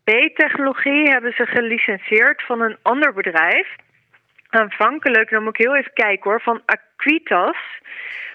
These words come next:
Maar Aquitas bleek het weer van Arbutus gelicenseerd te hebben. En toen, er zijn rechtszaken over geweest en vervolgens was Moderna afhankelijk van Arbutus voor die L N P-technologie.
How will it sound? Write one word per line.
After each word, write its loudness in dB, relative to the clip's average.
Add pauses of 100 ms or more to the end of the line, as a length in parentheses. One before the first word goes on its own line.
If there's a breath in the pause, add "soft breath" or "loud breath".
Maar 4
Aquitas 0
bleek 0
het -2
weer 2
van -6
Arbutus 0
gelicenseerd 0
te -4
hebben. -2 (640 loud breath)
En 0
toen, -2
er 0
zijn 2
rechtszaken 0
over 0
geweest 0
en 0
vervolgens 0
was 0
Moderna 2
afhankelijk 0
van 0
Arbutus 0
voor 4 (160)
die 2
L -2
N -12
P-technologie. -2